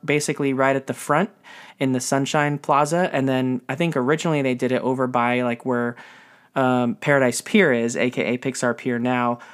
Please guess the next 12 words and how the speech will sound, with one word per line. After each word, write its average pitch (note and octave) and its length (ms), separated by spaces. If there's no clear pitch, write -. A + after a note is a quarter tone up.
like, C3+ 200
in C#3+ 120
that C3+ 200
spot, C#3 600
um, B2+ 440
where C#3+ 220
they C3 140
show B2+ 260
World B2 260
of A2 120
Color. - 440
So B2+ 460